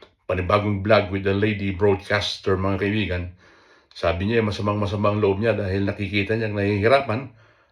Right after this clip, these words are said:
ang maraming Pilipino at, ah, may mga kontrobersyang ganito na kinakaharap tungkol mo nun sa flood control projects. Ang tawag ko po dyan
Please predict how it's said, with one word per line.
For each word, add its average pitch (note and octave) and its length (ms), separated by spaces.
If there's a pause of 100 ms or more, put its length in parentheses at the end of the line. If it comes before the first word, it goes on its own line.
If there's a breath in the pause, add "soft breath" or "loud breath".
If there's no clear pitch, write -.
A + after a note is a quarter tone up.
ang G#2 160
maraming G#2+ 320
Pilipino A#2 560
at, - 320
ah, A2+ 240 (480 soft breath)
may G2+ 160
mga A2 240
kontrobersyang A2+ 640
ganito A2+ 240
na A2+ 160
kinakaharap A2 640
tungkol G#2 320
mo A2+ 80
nun A2 160
sa G2+ 400 (560 soft breath)
flood A2 400
control A2 640
projects. F#2 880 (400 soft breath)
Ang D#3+ 160
tawag A#3+ 320
ko F3 160
po G#3 160
dyan A#2+ 480